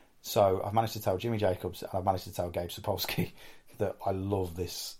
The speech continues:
love the Age of the Fall. Um, but Jimmy Jacobs in particular, this is, if you're looking for a great heel run,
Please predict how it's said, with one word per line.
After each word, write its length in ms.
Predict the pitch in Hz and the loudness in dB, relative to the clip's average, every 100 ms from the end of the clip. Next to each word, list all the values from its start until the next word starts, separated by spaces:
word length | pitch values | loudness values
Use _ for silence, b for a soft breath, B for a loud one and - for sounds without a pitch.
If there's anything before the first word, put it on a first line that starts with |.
| 98 | -10
love 720 | 90 90 95 98 98 85 - | -8 -6 0 4 4 4 -4
the 160 | - 87 | -8 -8
Age 100 | 90 | -8
of 60 | 92 | -10
the 60 | |
Fall. 300 | 85 - - - B B B B B - | -10 -12 -12 -16 B B B B B 4
Um, 400 | 107 95 87 85 - - - _ _ _ _ | 4 4 0 -8 -16 -20 -20 _ _ _ _
but 160 | - - | -12 -8
Jimmy 220 | 110 127 | -4 0
Jacobs 340 | 107 98 87 87 | 0 0 -2 -8
in 80 | |
particular, 400 | 87 - - 82 - - | -8 -10 -10 -12 -14 -12
this 220 | - - | -10 -8
is, 280 | - 101 - | -10 -12 -10
if 120 | 107 - | -10 -2
you're 80 | |
looking 220 | 117 110 95 | -2 -2 -4
for 140 | 95 | -6
a 40 | |
great 300 | 85 90 82 | -6 -8 -8
heel 220 | 82 92 85 | -8 -6 -8
run, 240 | 76 85 | -10 -16